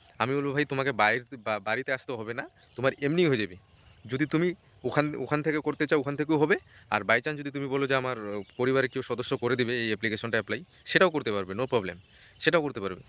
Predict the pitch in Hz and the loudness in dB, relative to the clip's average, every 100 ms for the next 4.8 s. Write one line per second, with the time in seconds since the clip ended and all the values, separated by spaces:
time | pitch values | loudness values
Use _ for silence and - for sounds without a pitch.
0 | - - - - 165 196 - - - - | -20 -20 -10 -2 0 0 -4 -14 -20 -10
1 | 139 147 147 147 147 147 143 127 123 123 | -2 0 0 -2 -4 -6 -4 -4 -2 -2
2 | 131 - 120 120 104 104 117 117 117 - | -4 -4 -2 0 -2 -4 -8 -12 -12 -8
3 | 113 135 - - 156 135 - - - 113 | -8 -8 -20 -14 -10 -8 -10 -18 -14 -8
4 | 123 - 107 110 - 113 - | -8 -2 0 0 -4 -10 -10